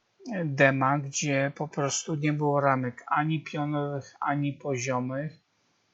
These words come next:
I na całym, e, cały wyświetlacz był, na całym wyświetlaczu był jakiś obrazek.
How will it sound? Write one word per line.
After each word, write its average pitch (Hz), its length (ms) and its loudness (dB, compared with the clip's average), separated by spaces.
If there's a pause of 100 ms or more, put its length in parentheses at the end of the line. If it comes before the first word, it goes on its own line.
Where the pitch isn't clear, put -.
(460)
I 165 100 0
na 143 200 4
całym, 175 580 2
e, 151 1400 -6
cały 156 800 0 (960)
wyświetlacz 160 920 -2
był, 156 300 -4
na 147 220 -2
całym 190 300 0
wyświetlaczu 147 720 -2
był 151 380 -2 (640)
jakiś 139 400 0
obrazek. 156 720 2